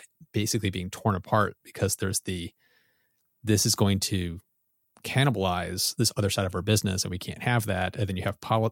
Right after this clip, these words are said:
politicians coming in saying, "You can't do this." And then you have the oil industry coming in and doing lobbying and just destroyed it. And so G M made the bad call and killed it. But this is also what spurred the creation of Tesla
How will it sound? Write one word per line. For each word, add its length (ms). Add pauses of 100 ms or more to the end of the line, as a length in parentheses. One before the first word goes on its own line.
politicians 540
coming 300
in 120
saying, 220
"You 100
can't 240
do 160
this." 460
And 80
then 100
you 60
have 240
the 160
oil 180
industry 340
coming 300
in 240
and 160
doing 200
lobbying 680 (580)
and 160
just 540 (100)
destroyed 480
it. 280
And 120
so 120
G 240
M 300 (880)
made 160
the 40
bad 220
call 440
and 200 (720)
killed 200
it. 200 (720)
But 180
this 180
is 120
also 320
what 420 (220)
spurred 800
the 80
creation 800
of 180
Tesla 560